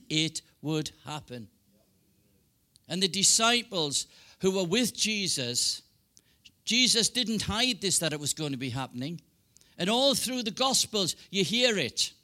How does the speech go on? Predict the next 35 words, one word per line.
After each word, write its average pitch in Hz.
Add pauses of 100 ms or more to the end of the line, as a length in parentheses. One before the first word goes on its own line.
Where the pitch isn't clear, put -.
(1160)
You 180
hear 240
it, 165
but 196
they 240 (100)
chose 262 (260)
not 175 (200)
to 160
hear 131
it. - (1120)
Or 190
they 208
chose 269
not 247
to 240
understand 233
it 175 (440)
because, 208 (100)
A, 233
they, 202 (720)
they, 185
they, 180
they 180
were 165
confused. 196 (760)
"What 170
do -
you 190
mean? 180
He's 127
the 143
Messiah 165
of 165
the 165
world. 165